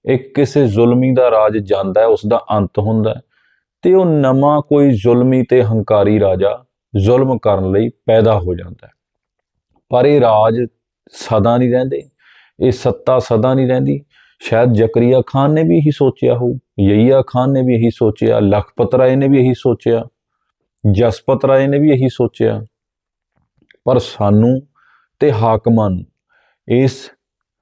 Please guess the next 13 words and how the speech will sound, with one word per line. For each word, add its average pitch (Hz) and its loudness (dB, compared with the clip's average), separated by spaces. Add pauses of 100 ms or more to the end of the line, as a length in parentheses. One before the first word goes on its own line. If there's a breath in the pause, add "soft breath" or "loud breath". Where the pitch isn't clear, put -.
(260)
ਗੱਲ 107 2
ਤੋਂ 117 0
ਸੇਧ 131 -2
ਲੈਣੀ 107 0
ਚਾਹੀਦੀ 95 -4
ਹੈ 104 -4
ਕਿ 117 -4
ਮਨੁੱਖਤਾ 101 -2
ਦੇ 110 -2 (120)
ਭਲੇ, 107 -2 (800 loud breath)
ਸਮਾਜ 107 0
ਦੇ 120 0 (140)
ਭਲੇ 101 0